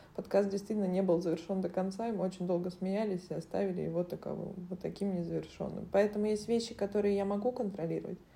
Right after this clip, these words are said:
а есть вещи, которые сверх меня. Так вот, вопрос, ваша генетическая предрасположенность, ваш биологический нормативный вес, ваш нормальный вес, это то, что вы не можете контролировать. Вы, да, вы можете поломать себя, вы можете сломать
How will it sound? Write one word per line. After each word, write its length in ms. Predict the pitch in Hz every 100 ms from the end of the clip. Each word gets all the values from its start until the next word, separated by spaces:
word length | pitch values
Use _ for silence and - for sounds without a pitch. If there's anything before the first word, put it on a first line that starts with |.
| - - -
а 60 | -
есть 160 | 196
вещи, 200 | 208 214 -
которые 340 | 180 185 180
сверх 360 | 180 170 - -
меня. 240 | - - - - - - -
Так 120 | 208
вот, 140 | 202 202
вопрос, 380 | 202 202 202
ваша 280 | 190 196 -
генетическая 640 | 196 202 208 202 202 -
предрасположенность, 1080 | - 202 196 196 196 208 226 269 214 160 - - - - - - -
ваш 220 | 185 190
биологический 680 | 196 196 190 202 202 - 180
нормативный 760 | 180 180 196 196 202 185 160
вес, 420 | 165 185 277 - - - - -
ваш 280 | 170 165 -
нормальный 540 | 170 170 160 147 156
вес, 320 | 185 - 175 - - - -
это 140 | 214
то, 100 | 214
что 180 | 220 -
вы 100 | 202
не 100 | 202
можете 460 | 202 196 165 151 -
контролировать. 720 | - 160 170 156 - - -
Вы, 120 | 190 190
да, 160 | 254
вы 60 | 262
можете 360 | 214 220 214 202
поломать 420 | 190 180 175 180
себя, 280 | - 165 156
вы 100 | 160
можете 260 | 202 202
сломать 400 | - 190 185 196